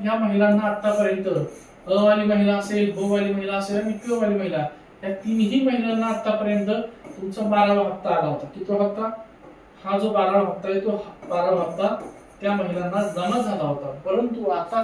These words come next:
तेरावा हप्ता येणार आहे का नाही, या संदर्भात महत्त्वाची अपडेट आहे बघा. आता हे तुमचं रेशन कार्ड आहे, त्याच्यामध्ये तीन महिला, एक, दोन, तीन पात्र आहेत,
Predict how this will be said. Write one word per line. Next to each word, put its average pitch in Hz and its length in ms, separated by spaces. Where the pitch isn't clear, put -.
तेरावा 208 320
हप्ता 190 220
येणार 185 300
आहे 175 160
का 175 140
नाही, 170 320
या 175 80
संदर्भात 170 520
महत्त्वाची 170 520
अपडेट 147 340
आहे 139 100
बघा. 160 180
आता 170 160
हे 220 120
तुमचं 220 400
रेशन 214 340
कार्ड 190 220
आहे, 208 100
त्याच्यामध्ये 214 400
तीन 220 300
महिला, 185 240
एक, 185 240
दोन, 190 180
तीन 196 260
पात्र 165 300
आहेत, - 120